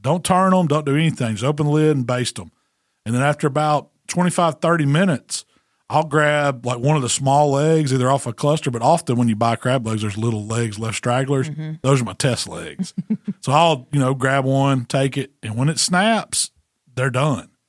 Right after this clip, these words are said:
Speaker 1: And usually all of 'em are about that same thing. And so
Speaker 2: Yeah.
Speaker 1: I just pull 'em off, throw 'em in an aluminum pan,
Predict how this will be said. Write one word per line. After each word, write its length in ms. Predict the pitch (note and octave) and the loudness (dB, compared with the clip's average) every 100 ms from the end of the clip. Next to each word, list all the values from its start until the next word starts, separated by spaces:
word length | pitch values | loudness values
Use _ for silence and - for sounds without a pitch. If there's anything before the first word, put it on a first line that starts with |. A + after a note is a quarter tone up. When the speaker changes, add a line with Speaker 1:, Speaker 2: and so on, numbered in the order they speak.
| _ _ _ _ - | _ _ _ _ -10
Speaker 1:
And 160 | A2+ B2 | -2 2
usually 300 | F3 E3+ B2+ | 2 2 0
all 400 | A#2+ D3+ D3 A#2 | 2 4 4 0
of 100 | A2+ | -2
'em 160 | A2+ | -2
are 40 | A2 | -2
about 300 | A#2 B2 B2+ | -2 -2 -2
that 180 | A2+ | -4
same 320 | - C3 B2 A2+ | -2 0 0 -2
thing. 340 | B2 C#3+ B2 | 0 0 0
And 100 | A2 | -2
so 60 | A#2+ | -4
Speaker 2:
Yeah. 60 | A#2+ | -2
Speaker 1:
I 40 | |
just 180 | D3+ - | -4 -4
pull 220 | C#3+ D3 | -2 0
'em 100 | C#3+ | 2
off, 340 | C#3+ D3 C#3+ | 2 2 2
throw 160 | - C3+ | 0 0
'em 120 | C#3 | 2
in 80 | C#3 | 2
an 60 | C3+ | 2
aluminum 340 | C#3 C#3+ B2+ | 2 2 0
pan, 560 | A#2+ C#3+ D3+ D3+ D3+ | -2 0 0 0 -2